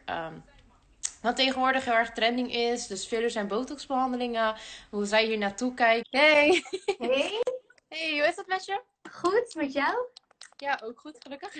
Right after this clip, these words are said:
Speaker 1: <laughs> Heb je vandaag gewerkt? Hoe was je dag?
Speaker 2: Eh, druk.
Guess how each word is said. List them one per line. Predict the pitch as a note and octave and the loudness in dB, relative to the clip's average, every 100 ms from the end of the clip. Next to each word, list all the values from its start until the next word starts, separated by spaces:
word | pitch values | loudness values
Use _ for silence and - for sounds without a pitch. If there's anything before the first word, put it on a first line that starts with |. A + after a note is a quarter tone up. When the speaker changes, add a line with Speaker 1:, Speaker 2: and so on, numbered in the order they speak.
| B3+ | -16
Speaker 1:
<laughs> | D4+ - | -18 -8
Heb | A#3+ | -8
je | C#4 | -8
vandaag | C4+ D4 D4+ | -8 -4 -4
gewerkt? | D4+ D4+ D#4+ E4+ | -4 -4 -4 -6
Hoe | C#4+ | -14
was | C#4+ - | -14 -14
je | |
dag? | A#3+ C4+ C#4 _ _ _ _ _ _ - | -12 -12 -14 _ _ _ _ _ _ -2
Speaker 2:
Eh, | C4 B3+ | 2 2
druk. | G#3+ D#4+ B4 - | 2 0 -2 -6